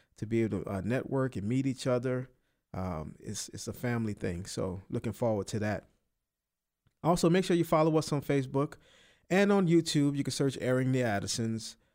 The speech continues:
Uh, you can watch the broadcast live if you would like to do that. And make sure that you visit our By Design Facebook page. Just search By Design and also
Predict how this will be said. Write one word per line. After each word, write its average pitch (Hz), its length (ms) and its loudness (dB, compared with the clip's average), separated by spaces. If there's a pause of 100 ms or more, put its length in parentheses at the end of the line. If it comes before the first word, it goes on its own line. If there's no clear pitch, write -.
(140)
Uh, - 60 -4
you 90 140 -4
can 113 120 -4
watch 110 200 0
the - 60 -10
broadcast 110 520 -2
live 117 380 0
if 104 100 -6
you 110 100 -6
would 107 80 -2
like 101 140 -2
to - 80 -8
do 104 160 -4
that. 156 340 2 (360)
And 98 140 -4
make 104 160 -4
sure 147 220 -2
that 135 180 -2
you 123 60 -6
visit 123 320 0
our 107 160 0
By 110 240 -2
Design 107 520 -4 (320)
Facebook 156 380 0
page. 131 300 0
Just 120 160 -4
search 117 340 -2
By 117 320 0
Design 95 640 -2 (460)
and 101 100 -2
also 110 680 0